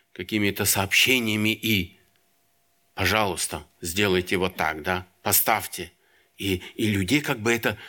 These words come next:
э, воодушевляет, особенно, особенно, э, нервно на это, это реагируют молодые люди,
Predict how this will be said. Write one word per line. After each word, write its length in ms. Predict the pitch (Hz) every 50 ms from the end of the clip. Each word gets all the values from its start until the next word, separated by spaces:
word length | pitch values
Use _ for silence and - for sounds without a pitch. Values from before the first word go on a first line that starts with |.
| - - - - _ _
э, 60 | - 113 - - 123 127 113 113 131 - - - - - - 80 -
воодушевляет, 960 | - 127 127 117 - - - 180 123 110 127 170 185 196 185 143 110 92 - - - -
особенно, 680 | 107 110 - - 208 202 185 180 156 160 156 143 - - - - -
особенно, 520 | - - - 170 143 151 143 139 143 143 143 -
э, 360 | - 127 127 120 117 113 123 - - - _ _ - - 85 78 82 - - - - - _ _ _ _ -
нервно 440 | - 113 113 131 135 123 117 123 117
на 320 | 117 113 113 107 110 -
это, 400 | - 113 110 - 113 110 101 - - - - - - - -
это 340 | - 110 98 - 104 98 -
реагируют 720 | - 104 104 107 107 101 92 95 110 101 92 101 98 -
молодые 480 | 101 95 98 95 104 95 92 107 101 101
люди, 480 | 95 90 110 110 98 - - - -